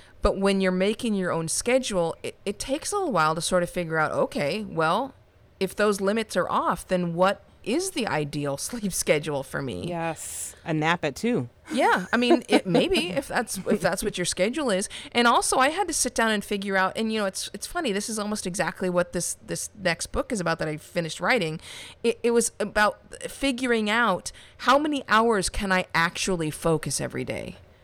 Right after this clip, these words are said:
Speaker 3: Mm.
Speaker 1: If not,
Speaker 2: That
Speaker 1: not
Speaker 2: is so important.
Speaker 1: Yeah, if I'm not required to sit at a desk or in a radio station for eight hours a day, then how many hours can my brain focus?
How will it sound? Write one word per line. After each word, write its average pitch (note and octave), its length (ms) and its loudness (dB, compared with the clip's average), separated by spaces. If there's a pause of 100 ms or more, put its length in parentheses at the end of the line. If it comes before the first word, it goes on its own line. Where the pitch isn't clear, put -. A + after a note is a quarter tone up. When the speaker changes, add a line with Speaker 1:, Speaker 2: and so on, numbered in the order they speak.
(260)
Speaker 3:
Mm. - 340 -2
Speaker 1:
If A3 180 2
not, A#3+ 220 4
Speaker 2:
That A3 80 4
Speaker 1:
not G#3+ 160 10
Speaker 2:
is G3 100 0
so - 420 2
important. G3+ 500 2
Speaker 1:
Yeah, C4 420 6
if G#3+ 140 2
I'm D4+ 160 6
not F#4 160 2
required C4+ 720 2
to C#4 80 -4
sit B3 240 0
at A#3+ 80 2
a - 0 -
desk F3 720 -2
or F#3+ 100 0
in F#3 60 2
a F3+ 80 2
radio F#3 360 -2
station D3 680 -8
for - 180 0
eight F3 160 0
hours D3+ 300 0
a D3 40 -6
day, C#3 380 -8 (420)
then F3 500 2 (480)
how A3+ 220 4
many B3 220 2
hours B3 240 4
can B3 240 -2
my A#3+ 160 4
brain A#3+ 380 0
focus? - 640 -4